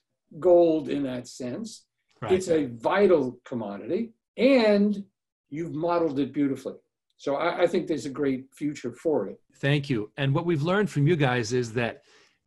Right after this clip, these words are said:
Speaker 2: we have to focus, and I was having this conversation this afternoon with Ken, we don't need to do deals with people who've already got great credit and get,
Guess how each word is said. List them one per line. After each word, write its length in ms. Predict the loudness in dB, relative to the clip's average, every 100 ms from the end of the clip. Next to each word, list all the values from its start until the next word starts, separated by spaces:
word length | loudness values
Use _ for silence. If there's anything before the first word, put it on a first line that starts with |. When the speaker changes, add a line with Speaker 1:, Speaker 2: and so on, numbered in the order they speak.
| _ -2
Speaker 2:
we 160 | 2
have 280 | 2 2 -2
to 80 | -4
focus, 760 | 0 2 4 2 -4 -6 -12 -12 -8
and 140 | -6
I 60 | -6
was 140 | -4
having 160 | -4 -4
this 100 | -4
conversation 540 | -4 -4 -4 -4 -6
this 100 | -6
afternoon 320 | -6 -6 -8
with 160 | -8 -8
Ken, 300 | -6 -6 -6 -12 -20 -20 -20 _ 2
we 120 | 4
don't 220 | 4 2
need 360 | 2 2 0 -4
to 160 | -12
do 180 | -2 -2
deals 600 | 0 4 4 4 0 -4
with 160 | -8 -2
people 340 | -2 -2 -4
who've 180 | -4 -4
already 220 | -4 -2
got 300 | -4 -6 -6
great 280 | -2 0 -2
credit 560 | -2 0 2 0 -2 -8 _ _
and 140 | -12 -4
get, 200 | -4